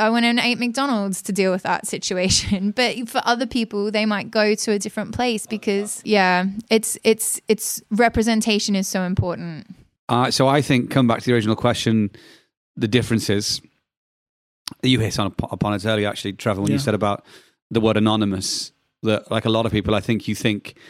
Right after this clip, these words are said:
Speaker 2: A A, because of the word anonymous, is a bit of a closed shop and it's a bit secretive and it's a bit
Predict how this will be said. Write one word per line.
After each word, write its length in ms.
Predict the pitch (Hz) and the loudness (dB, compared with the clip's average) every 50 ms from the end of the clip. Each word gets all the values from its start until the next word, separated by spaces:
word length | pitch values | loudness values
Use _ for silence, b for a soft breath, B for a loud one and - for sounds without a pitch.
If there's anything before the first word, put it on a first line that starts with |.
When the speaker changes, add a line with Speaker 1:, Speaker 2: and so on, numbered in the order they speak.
| b b b b b b _ _ _ _ _ _ _ _ _ _ _ - | b b b b b b _ _ _ _ _ _ _ _ _ _ _ -2
Speaker 2:
A 160 | 110 107 104 | 0 2 2
A, 380 | 107 107 107 107 107 107 - _ _ _ _ _ _ | 2 2 2 0 -2 -2 -6 _ _ _ _ _ _
because 220 | 113 98 - 95 98 | -6 -4 -4 -4 -4
of 60 | 98 | -2
the 60 | 101 | -2
word 120 | 98 92 | -2 -2
anonymous, 540 | 98 98 104 110 123 120 107 101 101 92 - | 0 0 2 2 2 2 0 0 -2 -2 -4
is 100 | 113 98 | -4 -4
a 40 | 98 | -4
bit 120 | 101 98 | -4 -2
of 60 | 101 95 | -4 -4
a 60 | 92 | -4
closed 360 | - - 107 101 98 - - | -4 -2 -2 -2 -2 -4 -4
shop 300 | - - 117 98 - - | -4 -2 -2 -2 -2 -4
and 60 | 107 101 | -8 -8
it's 80 | - | -10
a 20 | 98 | -10
bit 120 | 101 92 | -8 -8
secretive 460 | - - 113 101 - - - 101 92 87 | -6 -4 -4 -6 -6 -8 -10 -10 -10 -10
and 100 | 92 92 | -10 -12
it's 120 | - - | -12 -14
a 40 | 104 | -8
bit 260 | 98 104 98 - - | -8 -8 -8 -8 -12